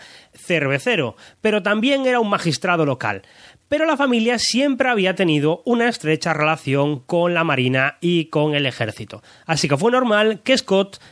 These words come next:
eh, cuando pudo, se metiera en la academia de la marina, eh, de la Royal Navy.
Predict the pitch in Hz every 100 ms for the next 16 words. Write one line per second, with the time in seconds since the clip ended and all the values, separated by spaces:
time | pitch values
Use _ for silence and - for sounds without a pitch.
0 | - 131 113 - 220 254 208 170 175 175
1 | 185 - - - 226 220 185 220 - 156
2 | 165 165 170 _ 175 180 185 170 135 160
3 | 165 160 160 175 147 123 123 127 127 120
4 | - - 123 135 135 127 127 123 123 127
5 | 123 131 - - 123 113 110 113 98 110
6 | 131 175 220 123